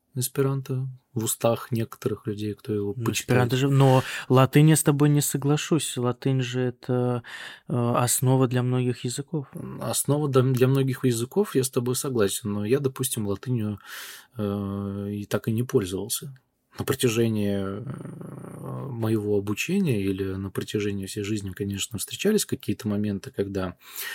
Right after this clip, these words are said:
Speaker 1: э, нужно было раскрыть понятие того или иного термина. Но сказать, что это стало каким-то ключевым моментом в моей жизни, н-,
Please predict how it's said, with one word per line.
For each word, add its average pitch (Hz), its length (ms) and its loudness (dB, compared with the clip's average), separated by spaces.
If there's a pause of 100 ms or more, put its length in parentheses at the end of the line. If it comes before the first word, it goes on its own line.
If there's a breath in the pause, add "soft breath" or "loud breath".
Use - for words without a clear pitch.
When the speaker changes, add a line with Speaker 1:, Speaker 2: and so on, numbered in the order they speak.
(440 loud breath)
Speaker 1:
э, 110 40 -4
нужно 107 920 -4
было 104 280 2
раскрыть 107 600 -2 (120)
понятие 107 600 0
того 107 340 0
или 104 140 0
иного 104 280 -4
термина. 101 540 -4 (680 loud breath)
Но 107 580 -2 (440)
сказать, 110 520 0
что - 280 0
это 107 520 -2
стало 101 720 -2 (840 loud breath)
каким-то - 480 -4
ключевым 120 500 4
моментом 110 500 0
в - 20 -2
моей 101 180 -2
жизни, 117 400 -4
н-, 107 420 -6